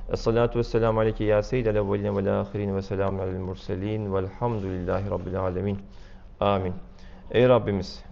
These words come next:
bizden ibadetlerimizi kabul buyur. Şüphesiz ki sen her şeyi işiten ve her şeyi bilensin. Ey Mevlamız, bizim tövbelerimizi kabul eyle. Şüphesiz ki sen tövbeleri çok çok kabul eden ve merhametli olansın. Bizlere hidayet ver.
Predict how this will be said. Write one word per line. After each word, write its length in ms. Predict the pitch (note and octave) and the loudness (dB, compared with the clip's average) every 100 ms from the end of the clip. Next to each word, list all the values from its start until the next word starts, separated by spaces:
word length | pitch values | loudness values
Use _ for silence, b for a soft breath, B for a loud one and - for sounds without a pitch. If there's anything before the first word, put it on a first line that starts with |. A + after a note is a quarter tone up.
| - | -6
bizden 340 | G#2 G2+ A#2+ | -2 2 2
ibadetlerimizi 760 | A2 A2 G#2+ G#2 - G#2 G2+ G2+ | 4 4 4 2 0 0 -2 -4
kabul 340 | G2 G2+ F#2+ | -4 -2 -4
buyur. 160 | F#2 F2 - - - | -4 -6 -10 -12 -8
Şüphesiz 440 | A#2+ A#2 G#2+ G#2+ | -2 -2 -2 -6
ki 80 | G#2+ | -2
sen 200 | A2 G2+ | 0 2
her 120 | G2+ | 2
şeyi 200 | G2 G2 | 0 -2
işiten 360 | F2+ F#2+ F#2 F#2 | -2 -2 0 0
ve 60 | |
her 100 | G2 | 0
şeyi 220 | G#2 G2 | 0 -2
bilensin. 360 | F#2+ F#2 F#2 - - B B B | 0 -2 -2 -8 -16 B B B
Ey 140 | - B2+ | 2 4
Mevlamız, 600 | C#3 A#2+ A#2 G#2+ G2 G2 | 6 6 4 4 0 -4
bizim 200 | G2+ A#2 | -4 -2
tövbelerimizi 640 | A2 A2 G#2+ G#2 G#2 G2 | 0 0 2 0 0 -4
kabul 280 | G2+ F#2+ G2+ | -4 -4 0
eyle. 220 | G2+ F#2+ F#2+ - | 0 0 -2 -8
Şüphesiz 460 | - A#2 G#2+ - A2 | -10 -2 -2 -2 -6
ki 80 | A2 | -4
sen 240 | G2+ G#2 | 0 0
tövbeleri 640 | G2+ G2+ G2+ G2 G2+ F#2+ F#2 | 2 0 0 -2 -2 -2 -4
çok 220 | A#2+ - | -6 -4
çok 180 | G#2+ G2 | -6 -4
kabul 260 | G2+ G2 | -4 -2
eden 400 | G2 F#2+ G2 G2 | -2 0 0 0
ve 80 | F#2+ | 0
merhametli 500 | F#2 F#2 G#2 F#2+ G2 | 0 0 -2 -4 0
olansın. 420 | B2 A#2+ G2 - - B B B B | 2 2 0 -4 -12 B B B B
Bizlere 380 | C3 C#3 C#3+ B2+ | 0 4 6 6
hidayet 480 | A#2+ A2+ A2 G#2 G2+ | 4 4 4 4 0
ver. 140 | F#2 | -2